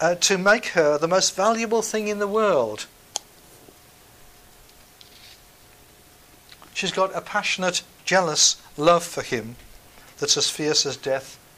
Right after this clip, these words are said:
as strong as Sheol. Surely he won't be able to resist it. Vast floods couldn't quench these fiery flames that her love flashes.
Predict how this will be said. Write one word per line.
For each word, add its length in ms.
as 100
strong 380
as 80
Sheol. 360
Surely 460
he 100
won't 220
be 80
able 120
to 60
resist 360
it. 120
Vast 420
floods 880
couldn't 260
quench 480
these 220
fiery 500
flames 720
that 120
her 140
love 180
flashes. 520